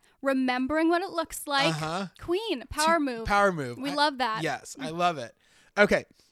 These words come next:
Speaker 2: I have one for you.
Speaker 1: I know.
Speaker 2: So remember how I told you I was gonna surprise you with something?
Speaker 1: Yeah.
Speaker 2: Okay. So one time I had a dream. He cheated on me.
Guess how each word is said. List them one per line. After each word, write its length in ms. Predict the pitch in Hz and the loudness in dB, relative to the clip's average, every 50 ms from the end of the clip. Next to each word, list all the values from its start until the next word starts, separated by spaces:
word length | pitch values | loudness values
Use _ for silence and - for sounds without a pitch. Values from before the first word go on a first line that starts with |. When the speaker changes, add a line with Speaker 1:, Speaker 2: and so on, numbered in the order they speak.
| _ _ _ | _ _ _
Speaker 2:
I 120 | - 196 220 | 2 4 4
have 240 | 214 208 185 165 131 | 6 4 2 2 0
one 180 | 123 113 113 107 | -2 -8 -8 -10
for 140 | - 113 110 | -12 -14 -10
you. 280 | 110 127 170 208 202 - _ - | -6 -4 -4 -4 -4 -8 _ -12
Speaker 1:
I 80 | 269 277 | -8 -8
know. 240 | 285 262 240 247 247 _ _ _ _ _ _ _ _ _ _ _ _ _ _ - - - _ _ _ _ _ _ _ | -6 -8 -8 -10 -14 _ _ _ _ _ _ _ _ _ _ _ _ _ _ -20 -20 -20 _ _ _ _ _ _ _
Speaker 2:
So 260 | - - - 208 202 | -8 -4 -2 0 0
remember 320 | 202 208 214 220 233 233 247 | 0 0 0 -2 -2 -2 -2
how 80 | 254 | -2
I 80 | 247 240 | -2 -4
told 240 | - - 208 196 175 | -2 -2 -2 -2 0
you 220 | 190 185 180 175 | 0 0 0 0
I 180 | - 120 143 147 | -2 -4 -6 -4
was 160 | 147 143 - | -4 -4 -6
gonna 180 | - 147 143 | -6 -8 -8
surprise 460 | 139 - 147 135 113 131 120 120 120 123 | -8 -8 -10 -10 -8 -8 -8 -8 -8 -8
you 100 | 135 135 | -8 -8
with 100 | 135 - | -6 -6
something? 460 | - 156 147 151 - 165 170 175 170 _ _ _ _ _ | -6 -8 -8 -8 -8 -8 -8 -10 -12 _ _ _ _ _
Speaker 1:
Yeah. 340 | - 262 254 233 202 - 214 226 226 - - | -16 -14 -14 -12 -14 -14 -16 -18 -16 -14 -12
Speaker 2:
Okay. 180 | 143 120 113 - _ _ _ _ _ _ _ _ _ _ _ _ _ _ | -10 -10 -10 -12 _ _ _ _ _ _ _ _ _ _ _ _ _ _
So 200 | - - - 190 | -4 0 2 4
one 200 | 180 185 - 247 | 4 4 2 2
time 340 | - - 254 247 247 240 226 | 0 -2 -2 0 0 -2 -2
I 120 | - 175 175 | -2 -2 0
had 180 | 175 180 185 | 2 2 2
a 80 | 190 196 | 0 0
dream. 480 | 180 160 165 151 139 135 131 135 143 151 | -2 -4 -4 -2 -2 -2 -4 -4 -6 -8
He 180 | - - 180 | -8 -8 -6
cheated 360 | 160 - - 170 151 147 139 | -6 -4 -4 -4 -4 -2 -2
on 200 | 127 120 117 113 | -4 -4 -4 -6
me. 300 | 113 113 113 117 127 143 | -6 -8 -8 -8 -10 -12